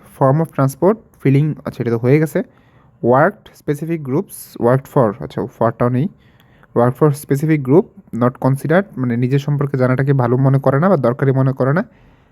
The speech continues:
আরেক, আর আরেকজনের বক্তব্যের মধ্যে unique এবং value to others এরকম কথা থাকবে। So, র্যান,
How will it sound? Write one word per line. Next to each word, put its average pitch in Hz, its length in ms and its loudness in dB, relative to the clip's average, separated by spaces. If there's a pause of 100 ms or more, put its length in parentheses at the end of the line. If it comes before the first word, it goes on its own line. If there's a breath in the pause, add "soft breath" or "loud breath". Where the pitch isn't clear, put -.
(160 soft breath)
আরেক, 151 360 2
আর 147 220 4
আরেকজনের 147 400 2
বক্তব্যের 185 360 -2
মধ্যে 196 260 0
unique 190 220 0
এবং 196 160 2
value 139 440 4 (160)
to 131 180 2
others 110 280 -6
এরকম 120 220 -6
কথা - 240 -10
থাকবে। - 240 -12 (100)
So, - 100 -4 (600 soft breath)
র্যান, 165 380 2